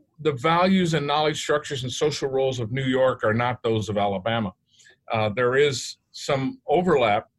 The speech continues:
but, um, and, and what I would say where people get the idea of American culture is that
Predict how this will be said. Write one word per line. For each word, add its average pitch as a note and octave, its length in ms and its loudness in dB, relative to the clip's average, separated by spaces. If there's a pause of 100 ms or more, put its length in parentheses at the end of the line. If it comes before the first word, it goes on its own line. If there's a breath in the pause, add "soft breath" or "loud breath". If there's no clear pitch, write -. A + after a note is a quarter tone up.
(480)
but, C3+ 340 0
um, A#2+ 380 0 (1400 soft breath)
and, D3 240 0
and D3 340 -2
what D3+ 160 0
I D3+ 80 4
would F#3 240 0
say D3 160 2
where C#3+ 180 2
people E3 300 -2
get C#3+ 180 0
the C#3+ 120 0
idea C3 340 2
of F#3+ 80 0
American A2+ 480 0
culture A#2 460 -4
is A2+ 180 -4
that A#2+ 320 0